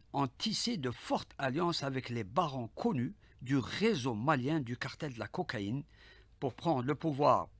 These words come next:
par la force dans ce pays. C'est ce même réseau subversif qui manœuvre pour déstabiliser l'Algérie et la Mauritanie, qui a refusé de rejoindre l'alliance subversive du Sahel sous commandement du Marsen et des Émirats.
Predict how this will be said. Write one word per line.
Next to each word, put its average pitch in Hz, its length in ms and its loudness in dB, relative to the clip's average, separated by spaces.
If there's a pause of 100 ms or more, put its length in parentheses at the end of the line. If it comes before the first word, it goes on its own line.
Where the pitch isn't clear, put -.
(140)
par 220 120 6
la 135 100 6
force - 460 -4
dans 147 120 0
ce 123 120 -6
pays. 101 360 -8 (760)
C'est 220 180 0
ce - 140 0
même 269 320 0
réseau 175 320 -2
subversif 156 840 -6 (400)
qui - 160 0
manœuvre 233 600 6
pour 135 200 0
déstabiliser 135 680 2
l'Algérie 110 560 -2 (420)
et 226 140 6
la 160 100 4
Mauritanie, 107 680 -8 (600)
qui - 120 0
a 120 60 6
refusé 135 520 -2
de 131 100 -4
rejoindre 110 420 -4
l'alliance 131 320 -2
subversive 120 560 -4
du 101 100 -6
Sahel 117 440 0
sous 123 180 -6
commandement 107 480 -4
du 113 140 -4
Marsen 135 400 -2
et 95 80 -6
des 92 200 -6
Émirats. 156 400 -2